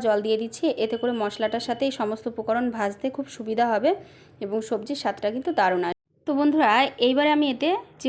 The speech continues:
উপকরণটি দিচ্ছি, সেটি হচ্ছে এক চামচ পরিমাণ সানরাইজের ধনে গুঁড়ো এবং সেই সাথে এক চামচ পরিমাণ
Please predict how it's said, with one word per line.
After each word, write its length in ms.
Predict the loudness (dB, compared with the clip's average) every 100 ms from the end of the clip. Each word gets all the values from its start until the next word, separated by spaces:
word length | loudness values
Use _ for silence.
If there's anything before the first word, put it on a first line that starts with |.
| -2
উপকরণটি 480 | 0 2 2 2 2 -2 -18 -8 -2
দিচ্ছি, 280 | -2 0 0 2
সেটি 180 | 0 2
হচ্ছে 200 | 0 2 0 2 0
এক 60 | 0 0
চামচ 220 | 0 0 -4
পরিমাণ 260 | -2 2 0 2
সানরাইজের 600 | 0 2 2 2 0 -2 -2 -20 -8 -6 0
ধনে 200 | 2 4
গুঁড়ো 180 | 2 2 2 -2 -6
এবং 140 | -4 -2
সেই 120 | -4 -2
সাথে 140 | 0 -2
এক 60 | -2
চামচ 200 | -8 -6 -2
পরিমাণ 260 | 0 2